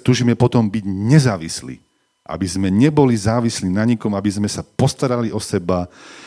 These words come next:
dokázali to sami. Aby sme nikoho nepotrebovali, nikoho neobťažovali, hej,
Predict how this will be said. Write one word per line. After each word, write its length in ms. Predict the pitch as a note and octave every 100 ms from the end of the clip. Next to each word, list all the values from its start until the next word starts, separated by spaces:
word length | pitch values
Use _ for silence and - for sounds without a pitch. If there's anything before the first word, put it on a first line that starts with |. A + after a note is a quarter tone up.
| - - -
dokázali 560 | C3 - C#3 A2 G2
to 160 | F#2 F#2
sami. 400 | - F2 E2 D#2 - - - _ _ _ _ _ _ _ _ _ -
Aby 160 | F2 G2
sme 160 | G2+
nikoho 320 | G2 A2+ G#2
nepotrebovali, 800 | F#2 A2+ B2 C3 A#2 A2 G2+ G2
nikoho 400 | F#2+ F#2+ - D#2
neobťažovali, 1080 | D#2+ F#2 - - - G#2 F#2 F#2 F2 F2 E2+ D#2+
hej, 220 | F2